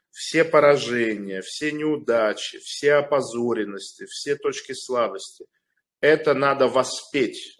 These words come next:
Это часть героического пути собственного. Для тех, кто не умеет и не может пока любить себя, я рекомендую попробовать относиться к себе как к своему лучшему другу.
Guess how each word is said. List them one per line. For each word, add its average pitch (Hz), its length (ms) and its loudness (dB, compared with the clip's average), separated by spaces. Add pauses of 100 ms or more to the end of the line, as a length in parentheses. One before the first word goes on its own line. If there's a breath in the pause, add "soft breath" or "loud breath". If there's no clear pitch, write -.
(120)
Это 113 280 -4
часть 147 500 0
героического 123 760 0
пути 127 360 -8
собственного. - 760 -14 (760)
Для 123 220 2
тех, 170 260 -2
кто 135 140 -2
не 131 100 -6
умеет 147 560 -2
и 120 220 -6
не 120 100 -4
может 131 380 -4
пока 113 340 0
любить 117 340 -6
себя, 170 540 -2
я 123 220 0
рекомендую 123 580 -4
попробовать 123 640 -4
относиться - 720 -10
к - 80 -20
себе 143 540 -8 (640)
как - 420 -2
к - 60 -16
своему 117 640 -6
лучшему 117 540 -8
другу. 104 460 -10